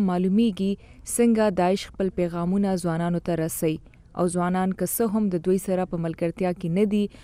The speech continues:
خو په بیلابیلو وجو ګیله من دي او هم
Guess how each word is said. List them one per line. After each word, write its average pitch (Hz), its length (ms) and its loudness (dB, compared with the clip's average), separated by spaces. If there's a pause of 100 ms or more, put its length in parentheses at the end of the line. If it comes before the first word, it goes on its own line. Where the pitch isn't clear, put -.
(240)
خو 262 240 4
په 202 180 2
بیلابیلو 190 540 2
وجو 196 320 0
ګیله 170 320 0
من 170 180 0
دي 165 100 0 (280)
او 196 160 -2
هم 180 140 0